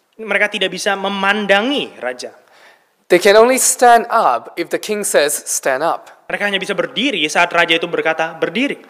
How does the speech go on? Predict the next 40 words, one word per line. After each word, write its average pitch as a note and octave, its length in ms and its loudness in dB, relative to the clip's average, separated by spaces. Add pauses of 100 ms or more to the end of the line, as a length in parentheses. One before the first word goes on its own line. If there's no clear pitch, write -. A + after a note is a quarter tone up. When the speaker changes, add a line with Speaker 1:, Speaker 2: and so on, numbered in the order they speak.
(120)
Speaker 2:
They F3 120 4
can G3+ 200 4
only A#3 120 6
look A3+ 120 4
at F#3 160 4
the E3 40 -2
king A3 280 2
when D#3+ 120 4
the D#3 80 -4
king G#3 160 -2
says, D#3+ 360 0 (120)
"Look E3+ 240 -6
at - 120 -10
me." D3 360 -12 (220)
Speaker 1:
Mereka F#3 160 2
hanya G3 80 -2
bisa F#3+ 160 -6
memandangi G#3 560 0
raja D#3 400 -2
saat D3+ 400 -6
raja E3 480 0
itu D3+ 100 -2
berkata, D#3+ 540 0
"Pandangilah A#3 480 -2
aku." - 320 -12
Speaker 2:
And F#3+ 160 2
they G3 80 6
can G#3 240 2
only B3 320 4
leave F#3 480 -4
the A3 80 2
king's F#3+ 480 0
presence C3 840 0
if C#3+ 140 -6
the C3+ 100 -4
king D#3+ 300 -2
gives C#3 400 -2 (240)
him D3 240 0
or B2 160 0
her C3+ 320 4